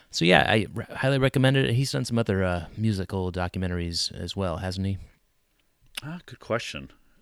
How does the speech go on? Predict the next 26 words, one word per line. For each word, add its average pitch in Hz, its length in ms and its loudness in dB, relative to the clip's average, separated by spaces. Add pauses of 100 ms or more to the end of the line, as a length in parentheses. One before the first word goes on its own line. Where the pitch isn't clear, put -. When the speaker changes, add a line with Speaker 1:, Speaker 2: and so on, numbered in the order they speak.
(180)
Speaker 2:
I'm 117 140 -18
not 123 100 -20
sure. 92 340 -8 (1700)
Yeah, 90 100 -2
Talking 127 380 0
Heads 92 200 -4
is 76 160 -8
one 78 220 -6
that, 73 300 -6
uh, 78 140 -2
I, 101 120 2
kinda 147 340 -4
like 160 200 0
you, 120 180 2
I've 80 140 0
never 101 260 2
been, 92 220 0
like, 80 200 -6
a 80 40 -10
huge 95 380 -6
fan. 90 360 -2
I 73 80 -4
did 82 320 -6
buy, 78 320 -2
I, 87 280 -6
I 87 40 -4